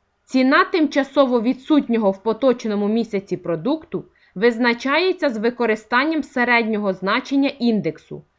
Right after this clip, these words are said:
розрахованого з цін наявних продуктів. Мовою статистики називається імпутована ціна. Імпутована ціна – це ціна, що присвоюється продукту,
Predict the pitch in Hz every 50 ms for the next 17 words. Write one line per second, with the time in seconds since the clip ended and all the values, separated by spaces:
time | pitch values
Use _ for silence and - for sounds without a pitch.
0 | _ _ _ - 196 226 226 202 220 220 214 214 - 226 240 277 285 330 320 320
1 | 320 311 277 302 294 - - _ _ - 233 247 294 320 302 - _ 208 208 202
2 | 196 190 202 202 220 240 233 220 - - - 214 214 175 175 175 156 - _ _
3 | - - _ _ _ _ _ _ _ _ _ _ _ _ _ _ 190 208 262 294
4 | 302 240 240 247 196 220 208 - _ 196 175 - - 220 269 311 - - 359 349
5 | - 349 339 339 339 302 302 330 285 311 311 311 330 339 311 320 - - 311 311
6 | - _ _ _ _ _ _ 262 269 240 247 - 226 - - - 226 254 262 294
7 | 285 277 269 269 269 - - 254 240 214 170 139 123 - _ _ _ _ _ _
8 | _ _ _ _ _ _ _ _ _ _ _ _ _ _ - 254 262 247 254 277
9 | 294 285 285 - 302 277 240 226 226 220 214 202 196 202 - - 196 180 180 202
10 | 226 277 339 349 - _ _ _ _ _ _ _ _ _ - 262 247 247 - -
11 | 233 208 190 185 185 190 214 262 - - _ _ _ _ - - - - 285 285
12 | - 254 247 247 - - 220 285 320 330 262 277 277 247 240 233 233 - 233 214
13 | 214 - 196 196 180 156 196 262 311 311 - - - 185 151